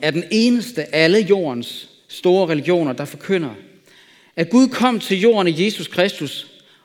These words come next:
og selv gik ind under lidelse og død. Kan du se, hvad det betyder?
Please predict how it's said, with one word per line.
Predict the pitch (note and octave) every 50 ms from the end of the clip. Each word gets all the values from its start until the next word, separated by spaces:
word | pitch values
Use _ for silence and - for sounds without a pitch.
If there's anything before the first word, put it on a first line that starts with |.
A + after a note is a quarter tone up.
| _ -
og | F3 E3+
selv | - - - C4 C#4 B3 F#3+ D#3
gik | - F3 D#3+ E3+
ind | F3 F3 E3
under | D#3+ D3+ C#3+ C3+
lidelse | C3 C3 C#3 C#3+ C#3+ C#3 C#3+ C3
og | A2+ -
død. | B2 A2+ G#2+ G#2+ - _ _ _ _ _ _ _ _ _ _ _ _ _ _ _ _ _ _ _ _ _ _ _ _ _ _ _ _ _ -
Kan | -
du | F#3
se, | F3+ - C4+ C#4
hvad | C4 A#3
det | G#3 A#3
betyder? | A3+ - - - B3+ B3+ G#3+ C#3+ G#2+